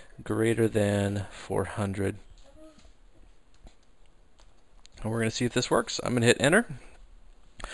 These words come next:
And what we'll do is we'll actually get to see what happens. So s-, cell one within my range is equal to C L. So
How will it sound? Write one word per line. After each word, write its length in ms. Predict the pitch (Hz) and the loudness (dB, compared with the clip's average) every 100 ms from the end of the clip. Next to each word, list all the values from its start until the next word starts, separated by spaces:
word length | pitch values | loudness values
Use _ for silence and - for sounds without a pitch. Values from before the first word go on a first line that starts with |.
| - - | -12 -6
And 100 | 143 | 0
what 120 | 147 131 | 2 2
we'll 80 | |
do 220 | 127 151 147 | 4 6 6
is 140 | 110 | 4
we'll 360 | 82 87 120 123 | 0 0 4 4
actually 260 | 123 - 113 | 4 2 2
get 60 | |
to 60 | 104 | 2
see 260 | - 131 | 0 -2
what 220 | 123 113 - | 2 0 0
happens. 760 | - 127 - - 98 - - - | -2 -4 -4 -8 -8 -8 -10 -6
So 500 | - 110 107 107 - - - - - - - - | 0 2 2 0 -4 -14 -18 -20 -20 -20 -20 -12
s-, 320 | - - - - - - - - | -10 -10 -14 -20 -20 -20 -20 -16
cell 600 | - - 131 131 123 120 - - - | -8 4 6 8 6 2 -8 -18 -18
one 680 | - 110 117 135 113 113 117 - | -10 -4 0 2 4 2 0 -6
within 460 | - 113 110 120 | -4 -2 0 0
my 120 | 113 | 0
range 360 | 107 107 107 107 | 0 0 -2 -2
is 120 | 104 | -4
equal 260 | 110 - 104 | -6 -4 -4
to 80 | 98 | -4
C 340 | - 113 110 | -4 -2 2
L. 180 | 110 113 | 0 0
So 300 | - 113 | 2 2